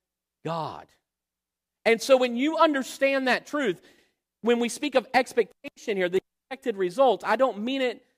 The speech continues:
again, from the, from the same, uh, perspective that we may commonly use the term, because we think of something that we should be, that hopefully will be, but Scripture teaches us that this will be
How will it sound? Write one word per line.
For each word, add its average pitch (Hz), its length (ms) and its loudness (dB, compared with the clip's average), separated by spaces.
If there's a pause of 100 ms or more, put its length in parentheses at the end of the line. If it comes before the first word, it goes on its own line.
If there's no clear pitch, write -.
(180)
again, 214 200 2 (200)
from 226 120 -12
the, 202 220 0 (420)
from 226 160 0
the 202 80 0
same, 233 460 -2 (120)
uh, 190 220 0
perspective 220 680 0
that 185 120 0
we 233 160 -6
may 220 160 -2
commonly 226 640 0
use 202 300 -6
the 180 100 -4
term, 233 640 0 (580)
because 202 260 0
we 254 200 -4
think 247 180 0
of 214 100 -2
something 220 400 -2
that 185 140 -4
we 208 320 -8 (400)
should 339 460 -2
be, 202 280 -2
that 226 120 -2
hopefully 269 520 2
will 180 160 0
be, 165 460 -2 (240)
but 226 120 2
Scripture 311 360 -4
teaches 240 320 -10 (120)
us - 280 -12 (200)
that 202 200 0
this 214 180 2
will 202 300 2
be 107 400 -10